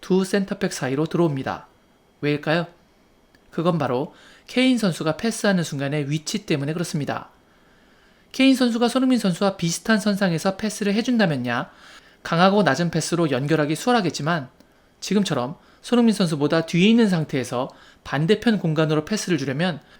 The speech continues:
오늘 도움을 주었던 패스보다 더 꺾어서 패스를 해야 하며 공을 위로 올려서 보내줘야 합니다.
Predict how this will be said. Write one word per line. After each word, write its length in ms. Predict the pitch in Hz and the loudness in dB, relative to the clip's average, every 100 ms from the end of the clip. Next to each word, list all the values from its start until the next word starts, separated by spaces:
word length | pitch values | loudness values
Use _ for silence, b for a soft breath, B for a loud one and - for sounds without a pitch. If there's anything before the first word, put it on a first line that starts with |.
| b | b
오늘 380 | - 151 190 214 | -2 2 4 4
도움을 380 | 214 165 175 180 | 4 4 4 2
주었던 320 | 151 143 147 | 2 0 -2
패스보다 540 | 165 - 131 147 165 B B | -4 -6 -2 0 0 B B
더 280 | - 151 143 | -2 -2 0
꺾어서 500 | 226 233 262 247 240 | 0 2 2 2 0
패스를 360 | 233 196 175 170 | -2 -2 0 2
해야 220 | 160 170 | 2 0
하며 400 | 131 117 120 - b b b b | 0 -2 -4 -8 b b b b
공을 420 | - 160 170 151 | -2 2 2 2
위로 260 | 147 165 202 | 2 6 8
올려서 340 | 170 147 175 | 6 4 2
보내줘야 400 | 165 156 147 143 | 0 0 0 0
합니다. 400 | 160 143 135 - | 0 -2 -6 -8